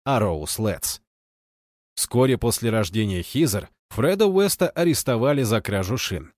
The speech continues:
Поскольку это правонарушение было не первым, суд постановил отправить его в тюрьму на три месяца, плюс полгода за воровство панели для забора. Новоиспечённому отцу предстояло девять месяцев провести за решёткой.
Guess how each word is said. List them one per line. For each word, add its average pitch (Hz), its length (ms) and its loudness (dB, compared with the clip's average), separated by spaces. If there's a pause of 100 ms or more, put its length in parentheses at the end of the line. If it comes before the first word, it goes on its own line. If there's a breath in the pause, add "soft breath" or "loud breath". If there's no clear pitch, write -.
(400)
Поскольку 120 500 2
это 113 180 4
правонарушение 110 760 0
было 101 220 0
не 95 180 -2
первым, 110 500 -2 (240)
суд - 340 0
постановил 180 600 2
отправить 165 580 -2
его 170 160 2
в - 80 -6
тюрьму 127 320 2
на 156 120 0
три 120 220 -2
месяца, 117 540 -4 (260)
плюс 175 320 2
полгода 175 540 2
за 143 100 2
воровство 127 480 0
панели 98 480 -2
для 104 180 -4
забора. 110 500 -2 (640)
Новоиспечённому 156 1000 0
отцу 165 360 2
предстояло 139 720 0
девять 147 440 0
месяцев 127 600 -4
провести 101 460 -2
за 90 140 -2
решёткой. 104 580 -6